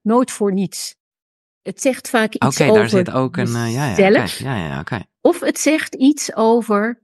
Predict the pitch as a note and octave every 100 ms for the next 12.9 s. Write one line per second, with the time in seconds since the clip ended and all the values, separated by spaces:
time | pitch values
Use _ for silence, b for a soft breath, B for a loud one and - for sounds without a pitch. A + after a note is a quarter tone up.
0 | - G#3 G3+ G3+ G#3 A3+ - C4 B3 A#3
1 | G#3 G#3 G3+ G3 - F3+ - A3+ B3 F4
2 | C#4 A3 B3 A#3 - - C4 D4 - A#3+
3 | - A3+ A3 G#3+ F3 - G3 B3 A#3+ G#3+
4 | A3 A3+ A3+ - A3+ G#3+ F3 B3 B3+ F3
5 | C#3+ C#3+ D3+ C#3+ D3 _ - D#3 D#3 D3+
6 | - D#3 D3 C3+ C#3+ _ _ _ _ _
7 | _ _ G3+ G3+ A3 - _ G#3 F#3 G#3+
8 | C4+ D4 G#3 G#3 - D#4 B3 A#3+ B3 A3
9 | - F3+ G#3 A#3 A#3+ - F#3+ F#3+ - -
10 | F3 F#3 F#3 - F#3 F#3+ F#3+ F#3+ F#3 F3+
11 | F3 - F3+ - F#3+ E3 E3 G#3 A#3+ -
12 | A3 - F#3 G3+ F#3 G3 G3 - F#3+